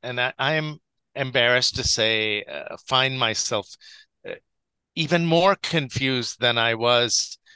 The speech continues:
when I first began thinking about S L Bs, which has to be at least over a year and a half ago. And I'm confused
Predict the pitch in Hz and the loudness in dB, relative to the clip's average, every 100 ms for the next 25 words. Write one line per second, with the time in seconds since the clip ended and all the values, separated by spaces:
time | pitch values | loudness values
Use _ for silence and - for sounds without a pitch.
0 | _ - 127 113 110 - 180 202 - - | _ -8 -4 -2 -4 -2 2 4 4 -2
1 | 117 120 113 110 - 117 - 110 107 104 | -2 -2 -2 -2 -4 -4 -4 -4 0 2
2 | 110 - 113 98 98 104 - - - - | 2 0 -2 -2 -8 -8 -8 -8 -8 -10
3 | 131 135 - - 117 107 104 - 135 131 | -8 -6 -6 -6 -8 -8 -10 -10 -8 -6
4 | - 101 98 98 95 - _ 107 95 107 | -4 -6 -6 -8 -10 -14 _ -10 -8 -6
5 | 113 107 101 95 95 113 135 131 104 101 | -2 -2 -2 -6 -6 -4 -2 -2 -2 -2
6 | 92 - _ _ _ _ _ _ _ - | -4 -8 _ _ _ _ _ _ _ 0
7 | 208 190 - _ _ _ - 190 202 202 | 0 -2 -12 _ _ _ -2 -2 0 -4
8 | 202 - 247 285 233 - - | -4 -6 0 2 2 0 -2